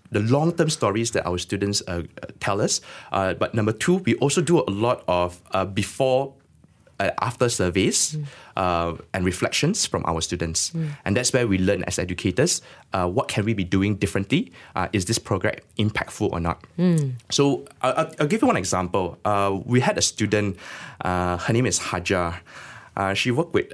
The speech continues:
Speaker 1: uh, she was with us since twenty fourteen.
Speaker 2: Mm.
Speaker 1: She entered our Aspirasi program. And,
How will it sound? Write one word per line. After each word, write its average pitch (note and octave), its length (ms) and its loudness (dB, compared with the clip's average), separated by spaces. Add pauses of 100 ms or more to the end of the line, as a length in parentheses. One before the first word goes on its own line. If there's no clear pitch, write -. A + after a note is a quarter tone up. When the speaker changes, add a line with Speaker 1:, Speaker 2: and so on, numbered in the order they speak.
Speaker 1:
uh, - 140 -2
she - 160 2
was A2+ 160 2
with A#2 120 0
us D3+ 160 2
since B2 400 0
twenty G#2+ 300 -6
fourteen. E2+ 480 -2 (100)
Speaker 2:
Mm. D#3+ 200 0
Speaker 1:
She A#2 160 -2
entered F2+ 340 0
our F2 160 -2
Aspirasi F2+ 540 -4
program. D#2+ 420 -2 (720)
And, A2+ 280 -2